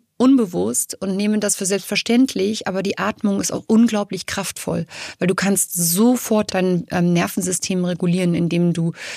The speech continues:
die Atmung ganz bewusst gestaltest, Augen schließen, atmen. Es gibt Techniken, die man sofort anwenden kann, wo man weiß, weil sie wissenschaftlich belegt sind, dass du dich sofort regulieren kannst.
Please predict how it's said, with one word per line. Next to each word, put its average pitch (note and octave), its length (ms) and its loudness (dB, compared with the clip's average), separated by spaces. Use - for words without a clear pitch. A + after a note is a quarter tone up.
die D3 120 0
Atmung F3 440 2
ganz F3+ 320 2
bewusst F3+ 460 -2
gestaltest, F3 640 -2
Augen F#3+ 320 0
schließen, E3+ 580 0
atmen. E3+ 640 0
Es - 160 -4
gibt - 160 -4
Techniken, F3 680 0
die F#3+ 60 2
man F3+ 160 4
sofort F3+ 340 0
anwenden F#3 460 2
kann, F3 380 0
wo E3+ 280 0
man F3 220 4
weiß, F#3 440 0
weil F3+ 180 2
sie E3+ 80 0
wissenschaftlich F3 600 -2
belegt F#3 360 0
sind, F3 340 -2
dass F3 240 -2
du F3 320 0
dich E3+ 300 0
sofort F3+ 640 -2
regulieren F3 460 -2
kannst. - 420 -8